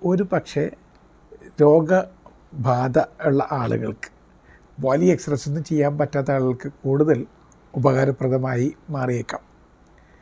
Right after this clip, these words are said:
ചില ആളുകൾ കിടക്കുന്നവരായിരിക്കാം, കിടന്നുകൊണ്ടും വചനത്തിനെ ആ-, ആസ്പദമാക്കിയുള്ള, വചനധ്യാനമാക്കി മാറ്റിയിട്ടുള്ള വ്യായാമം സാധിക്കും. പറഞ്ഞു വരുന്നത് ഇത് തന്നെയാണ്.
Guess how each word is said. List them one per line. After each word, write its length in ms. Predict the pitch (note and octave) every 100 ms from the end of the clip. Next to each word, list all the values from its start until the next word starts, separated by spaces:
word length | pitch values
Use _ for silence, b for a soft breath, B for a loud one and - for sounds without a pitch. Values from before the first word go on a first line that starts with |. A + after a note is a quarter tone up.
| b b b b _ -
ചില 200 | D3+ F3+
ആളുകൾ 300 | F3+ F3+ D#3+ F3 - _ _
കിടക്കുന്നവരായിരിക്കാം, 840 | - D3+ D3+ F#3 G3+ F3+ C#3+ B2+ B2+ -
കിടന്നുകൊണ്ടും 720 | D#3 D#3+ D#3+ G3+ G#3+ E3+ B2 - _ _ b b b - -
വചനത്തിനെ 880 | C3 A#2+ D#3 F3 - G3 F#3 G3+ A#3 - _ -
ആ-, 200 | C3 C3+ -
ആസ്പദമാക്കിയുള്ള, 1200 | C3+ C3 - - E3 F3 E3+ C3+ - - A#2 A2+ B2 - -
വചനധ്യാനമാക്കി 1300 | C3 C3 B2 D3+ F#3 B2 D3 B2+ C3 D3+ D#3 D3+ -
മാറ്റിയിട്ടുള്ള 680 | D#3 B2 G#2+ B2 A#2 A#2 C3 - b b b _
വ്യായാമം 380 | C3 B2+ B2+ C3+
സാധിക്കും. 380 | - A2+ A2 - - _ _ - B B _
പറഞ്ഞു 280 | - A2+ B2+
വരുന്നത് 220 | C#3+ C3
ഇത് 80 | B2+
തന്നെയാണ്. 360 | B2+ C#3 B2+